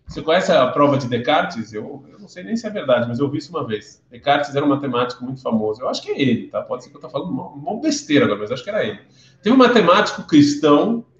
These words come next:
matemático cristão, é, muito famoso. Eu acho que é Descartes. Poxa, põe aí no, no Google aí alguém.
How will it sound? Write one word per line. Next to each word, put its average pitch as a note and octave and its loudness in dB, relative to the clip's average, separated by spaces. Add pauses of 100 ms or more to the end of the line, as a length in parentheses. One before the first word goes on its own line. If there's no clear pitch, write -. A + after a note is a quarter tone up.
(360)
matemático D3 -2
cristão, C#3 -4 (680)
é, A2 2
muito E3 -4
famoso. B3 0
Eu D3+ -2
acho A#3 0
que B3 -4
é - -6
Descartes. D3+ -2 (1120)
Poxa, A#2 -4
põe B3 -6
aí D#3 0
no, A#2 2
no A#2 4
Google A2 2
aí G2+ -4
alguém. G2 -6